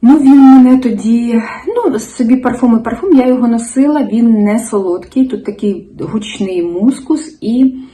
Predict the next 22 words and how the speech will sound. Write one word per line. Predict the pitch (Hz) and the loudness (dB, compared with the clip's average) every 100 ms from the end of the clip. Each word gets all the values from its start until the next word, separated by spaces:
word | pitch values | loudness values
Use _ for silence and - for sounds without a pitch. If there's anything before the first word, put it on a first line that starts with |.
| _ _ | _ _
османтус. | 214 - 220 175 151 165 160 - | -12 -4 -2 -2 -6 -12 -16 -16
Османтус, | - - 302 359 254 - - - - - - _ _ _ - | -14 -2 0 0 -6 -14 -20 -20 -20 -20 -20 _ _ _ -14
м, | 175 170 170 | -12 -8 -8
можливо, | 208 226 262 233 - - _ _ - - _ _ | -6 0 0 0 -6 -16 _ _ -20 -20 _ _
інколи | 214 233 226 208 196 | 0 0 0 -2 -4
може | 185 185 180 180 170 - 139 - | -6 -8 -8 -6 -6 -8 -14 -18
давати, | - - 175 180 180 | -18 -12 -8 -8 -8
оце | 208 - 254 247 - - | -12 -4 -4 -4 -12 -12
така | 214 214 | -8 -8
томність, | 214 247 240 226 208 208 - - 190 180 | -4 -2 2 2 0 -4 -12 -12 -8 -6
мабуть, | 185 180 180 190 - - - | -6 -10 -10 -14 -16 -18 -8
і | 156 180 | -6 -6
османтус | 175 - 208 190 185 165 | -10 -4 -2 -2 -6 -12
тут | - 170 - | -10 -8 -6
і | |
при-, | - 202 180 - | -6 -10 -12 -10
е, | 165 175 170 | -8 -6 -6
надає | 185 180 202 190 | -8 -2 0 0
цьому | 139 170 160 | -4 -6 -6
аромату | 151 165 180 202 143 | -4 -4 -6 -8 -12
такої | - - 160 156 - | -18 -10 -8 -8 -6
томності | 202 208 185 - - 175 | -2 -2 -2 -10 -8 -8